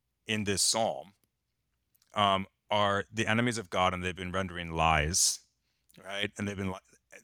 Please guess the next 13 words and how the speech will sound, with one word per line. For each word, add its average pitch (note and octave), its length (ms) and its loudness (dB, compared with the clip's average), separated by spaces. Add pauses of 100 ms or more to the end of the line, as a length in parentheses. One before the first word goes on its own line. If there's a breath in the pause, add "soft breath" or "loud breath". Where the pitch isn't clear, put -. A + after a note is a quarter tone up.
(100)
and G2+ 160 -4
they've G2 140 -2
been G2 280 -4
rendering G2 520 -2
persecution, F2 960 -6 (320 soft breath)
that G2+ 140 0
David G2+ 320 2
as F#2 120 -4
a - 60 -20
Christian - 640 -2
who F#2 100 -20
is - 120 -12
redeemed G2 680 -2